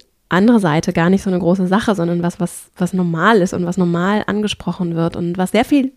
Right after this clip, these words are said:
dann auch mit dem, wie ich es anspreche, zu tun hat, ne? Also adressiere ich das mit einer Haltung von,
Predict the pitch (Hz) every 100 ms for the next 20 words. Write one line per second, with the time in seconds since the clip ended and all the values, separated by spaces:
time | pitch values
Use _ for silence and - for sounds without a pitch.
0 | - 214 - - 214 214 202 - 202 208
1 | 277 294 214 190 - - 170 - 165 -
2 | - - 151 - 160 160 165 208 214 185
3 | - 175 180 - 208 214 269 247 254 -
4 | 247 285 - - 185 190 - 165 170 175
5 | 170 180 196 190 - 175 170 175